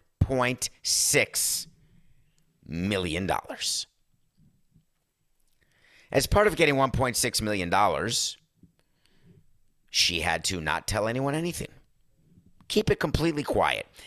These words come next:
That's what you do. That's what rich, powerful people do, right? When they don't want anyone to know anything. We've talked about so many of the people who do it. Elon Musk, Donald Trump,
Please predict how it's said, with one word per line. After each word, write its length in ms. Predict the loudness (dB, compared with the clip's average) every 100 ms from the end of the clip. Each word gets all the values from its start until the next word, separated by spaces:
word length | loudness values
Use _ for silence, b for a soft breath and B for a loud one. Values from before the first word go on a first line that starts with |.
| B
That's 240 | 4 4
what 160 | -2 -2
you 80 | 0
do. 180 | 2
That's 240 | 4 2 0
what 120 | -2
rich, 200 | -2 -2
powerful 320 | 0 0 0
people 280 | -6 -6 -6
do, 220 | -4 -2
right? 300 | 0 0 0
When 140 | -4 -2
they 80 |
don't 160 | -2 -2
want 180 | -4 -4
anyone 300 | -4 -6 -6
to 100 | -4
know 180 | -4 -4
anything. 340 | -4 -4 -4 B B B
We've 200 | -12 -10
talked 320 | -2 0 0
about 360 | -2 -2 -2 -4 -10
so 240 | -2 -2
many 160 | -2 -4
of 100 | -6
the 60 |
people 320 | -6 -6 -6 -10
who 80 |
do 180 | -8 -6
it. 120 | -6 -6
Elon 380 | -4 -2 -4 -2
Musk, 420 | 0 0 -2 -8 B B
Donald 380 | -2 -2 -4 -4
Trump, 400 | 0 2 2 -2